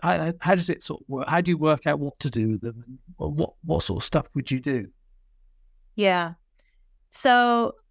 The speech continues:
Speaker 2: you know, part of the, the first steps of working with somebody, I'm really trying to understand how their anxiety functions and what they do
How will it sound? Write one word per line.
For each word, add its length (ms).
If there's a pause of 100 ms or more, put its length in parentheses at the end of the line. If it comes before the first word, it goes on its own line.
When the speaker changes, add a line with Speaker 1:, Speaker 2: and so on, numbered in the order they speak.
(260)
Speaker 2:
you 80
know, 180
part 260
of 220
the, 220
the 100
first 280
steps 320
of 120
working 320
with 160
somebody, 500 (100)
I'm 180
really 280
trying 220
to 60
understand 340
how 220
their 180
anxiety 800
functions 500
and 140
what 200
they 180
do 580